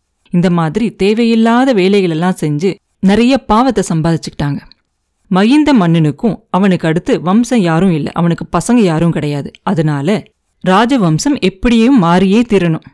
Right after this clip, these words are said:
அப்படி ராஜவம்சம் மாறும்போது புதிய வம்சம் யாரிலிருந்து தொடங்கணும் அப்படிங்கிறத முடிவு செய்யற உரிமை இந்த சங்கத்துக்கு உண்டு. இந்த சங்கத்துல இருக்கவங்க எல்லாரும் உங்களை தேர்ந்தெடுக்க விரும்புறாங்க.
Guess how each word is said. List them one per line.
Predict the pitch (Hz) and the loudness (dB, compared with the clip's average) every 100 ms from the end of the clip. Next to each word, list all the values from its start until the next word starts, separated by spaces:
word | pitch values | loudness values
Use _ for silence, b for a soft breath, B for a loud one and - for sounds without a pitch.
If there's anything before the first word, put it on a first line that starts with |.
| B - | B -8
அப்படி | 185 - 214 | -6 -2 -2
ராஜவம்சம் | 175 165 220 277 226 202 175 151 | 0 -2 0 0 2 2 0 0
மாறும்போது | 160 247 202 151 135 - - | 2 2 2 0 -4 -6 -4
புதிய | 240 262 285 | -2 0 0
வம்சம் | 233 185 214 - 160 - _ _ _ 175 | 0 0 0 0 -6 -8 _ _ _ -2
யாரிலிருந்து | 180 214 262 247 254 254 214 | 2 2 2 2 2 0 0
தொடங்கணும் | 190 220 226 220 - | 2 2 4 2 0
அப்படிங்கிறத | - 196 233 208 180 135 147 226 _ _ - | -6 0 2 2 0 -4 -8 -10 _ _ -8
முடிவு | 185 214 285 277 | -2 0 0 0
செய்யற | 226 190 | 2 2
உரிமை | 156 147 185 208 151 170 - | 0 -2 0 0 -2 -6 0
இந்த | 214 240 214 | 0 0 0
சங்கத்துக்கு | 180 196 - - | -2 -2 -6 -4
உண்டு. | 247 196 175 - _ _ _ _ _ _ _ _ _ - | 0 0 0 -4 _ _ _ _ _ _ _ _ _ -4
இந்த | 202 185 185 | 0 0 0
சங்கத்துல | 170 196 202 | -2 -2 -2
இருக்கவங்க | 175 160 160 156 | -4 -2 -4 -2
எல்லாரும் | 151 160 156 185 208 - - | -2 0 0 0 -2 -6 -4
உங்களை | 208 262 269 | -2 2 0
தேர்ந்தெடுக்க | - 196 214 175 151 226 | 2 0 2 0 -2 0
விரும்புறாங்க. | 214 202 175 147 139 | 2 2 2 -2 -6